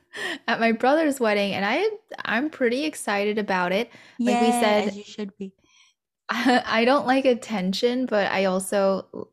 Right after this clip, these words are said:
Speaker 1: similar to you, Heidi, I love celebrating other people. I love planning other people's birthday parties and, um, doing things to celebrate them. So I think I would really enjoy that experience as long as,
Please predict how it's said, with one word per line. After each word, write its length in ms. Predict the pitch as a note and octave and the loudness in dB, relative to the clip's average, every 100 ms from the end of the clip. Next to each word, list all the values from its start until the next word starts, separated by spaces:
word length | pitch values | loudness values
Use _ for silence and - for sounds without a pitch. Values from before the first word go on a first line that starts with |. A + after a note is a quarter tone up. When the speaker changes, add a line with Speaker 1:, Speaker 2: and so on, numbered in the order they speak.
| G#3+ | -10
Speaker 1:
similar 480 | - A#3 A3 G#3 | -4 0 2 2
to 120 | G#3+ G#3+ | 0 -2
you, 200 | G3+ G3+ | -2 -2
Heidi, 300 | G3+ F#3 F3+ | -2 -2 0
I 40 | |
love 240 | F#3 F#3 F#3 | 0 -2 -4
celebrating 600 | - G3 G3 F#3+ F#3 F#3 | -4 -2 -2 -2 -4 -6
other 200 | F#3 F#3 | -6 -6
people. 400 | F#3 C4+ C4+ C#4+ | -4 -4 0 0
I 120 | C#4 A#3 | 2 0
love 240 | F#3+ F#3 | -2 -4
planning 380 | - G3+ F#3+ - F#3+ | -4 -2 0 -2 -2
other 200 | A3 C4 | 2 2
people's 460 | D4 C#4+ D4 C#4+ | 2 0 0 -2
birthday 400 | - C#4+ C#4+ C#4 | 0 -2 2 0
parties 560 | C#4 C#4+ C4+ C4+ C4 C4 | 0 0 2 2 0 0
and, 200 | A3 G#3 - - - - - - | -2 -2 -8 -20 -20 -20 -20 -8
um, 320 | G#3 F#3 F3+ F#3+ | -4 -2 -2 2
doing 220 | A3+ A3+ | 2 4
things 180 | A3+ A#3 | 2 2
to 80 | A3+ | 0
celebrate 460 | A3+ G#3 G#3 G3+ | 0 2 2 0
them. 220 | G#3 G3 | 2 0
So 80 | G3 | 0
I 120 | F#3 | -2
think 180 | F#3+ E4+ B4 | -2 0 0
I 60 | |
would 100 | D4 | 2
really 240 | A3 A3+ G3+ | 2 2 0
enjoy 320 | G3 G3 G3 | -2 0 0
that 240 | F#3+ - | -2 -4
experience 720 | G3 F#3+ - F#3 F#3 A3 B3 - | -8 -10 -6 -2 0 -2 -4 -6
as 180 | G#3 G3 | -6 -2
long 260 | F#3+ F#3+ A3+ | -2 -2 -4
as, 240 | A3+ - | -6 -12